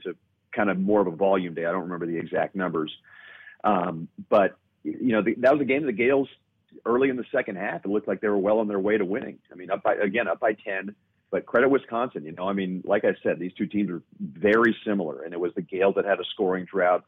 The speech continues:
you know, from about the eight-minute mark to about the three-minute mark in the second half. Still had a chance to win down the stretch. But again, I mean, if, if you're looking for a comparison stylistically in the Big Ten,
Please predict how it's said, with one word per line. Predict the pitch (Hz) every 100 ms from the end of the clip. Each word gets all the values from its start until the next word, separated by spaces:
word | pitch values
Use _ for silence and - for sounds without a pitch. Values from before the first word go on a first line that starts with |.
| _
you | 98
know, | 90 80 - -
from | 90
about | 92 95
the | 95
eight-minute | 95 92 95 95
mark | 92 95 90 -
to | 92
about | 87 90
the | 90 -
three-minute | 117 107 98 80
mark | 87 85
in | 90
the | 82
second | - 92 90
half. | 92 87
Still | - 143
had | 147
a |
chance | 143 135 131
to | 120
win | 101 113
down | 104 101
the | 87 -
stretch. | - 107 87 - - _ _ - _ _ -
But | 107
again, | 101 107
I |
mean, | 101 98
if, | -
if | 110
you're | 131
looking | 131 147 143
for | - 127
a | 117
comparison | 98 - 104 113 - 110 -
stylistically | 107 98 101 104 110 101
in |
the | 95
Big | 80 92 -
Ten, | 101 107